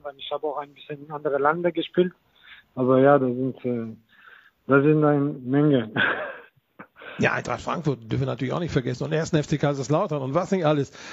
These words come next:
Speaker 2: Es ist da eine ganze, ganze Menge gewesen. Bayer Leverkusen hast du nicht gespielt. Das war die letzte Station, wo du als Trainer im Einsatz warst und seitdem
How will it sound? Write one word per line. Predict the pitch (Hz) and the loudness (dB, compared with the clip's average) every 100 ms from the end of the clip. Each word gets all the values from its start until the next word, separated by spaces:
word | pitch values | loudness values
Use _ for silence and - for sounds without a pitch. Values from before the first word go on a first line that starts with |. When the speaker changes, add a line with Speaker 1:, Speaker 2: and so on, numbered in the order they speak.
| - | 4
Speaker 2:
Es | 156 151 | 4 4
ist | 220 214 | 0 0
da | 190 | 0
eine | 180 160 | 0 0
ganze, | 170 214 196 | 0 -2 -2
ganze | 175 180 160 | 0 0 0
Menge | 151 151 143 | 0 0 0
gewesen. | 131 120 139 190 226 214 220 214 | 0 0 0 0 0 0 0 2
Bayer | 147 147 | 2 2
Leverkusen | 147 160 156 160 143 147 | 0 0 0 0 -2 -2
hast | 139 143 | -2 -2
du | |
nicht | 127 127 | -2 -4
gespielt. | 165 - - 131 165 247 - | -4 -4 -4 -2 2 2 0
Das | 151 - | -6 -4
war | 135 160 | -4 -2
die | 151 | -4
letzte | 123 143 - - 160 | -2 -4 0 0 2
Station, | 156 147 - 156 156 - - - - | 0 0 2 2 0 -6 -20 -12 -2
wo | 123 151 | 0 2
du | 147 156 | 0 0
als | 127 131 127 - | -2 -4 -6 -8
Trainer | - 95 110 139 160 | -4 -2 -2 -2 -2
im | 190 175 165 | -2 -2 -2
Einsatz | 160 185 170 165 - | -4 0 0 0 -2
warst | 156 160 185 - | -2 -2 -4 -2
und | - 147 | -2 0
seitdem | 117 123 165 160 156 165 196 | -2 -2 -2 -2 2 2 0